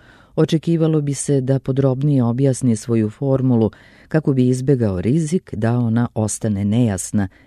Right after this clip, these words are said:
ili neodređena. Levi Strauss ne čini ništa slično. On ne daje postupne primere njene primene, niti tu svoju formulu bilo gde drugde pominje. Mnogi teoretičari su se mudro pretvarali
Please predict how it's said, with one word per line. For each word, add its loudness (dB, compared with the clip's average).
ili 0
neodređena. -2
Levi 2
Strauss -4
ne 0
čini 0
ništa -4
slično. -8
On 0
ne 2
daje 0
postupne -4
primere -2
njene -4
primene, -2
niti 0
tu -2
svoju 0
formulu 0
bilo -2
gde 0
drugde -2
pominje. -6
Mnogi 0
teoretičari 0
su -6
se -2
mudro 0
pretvarali -2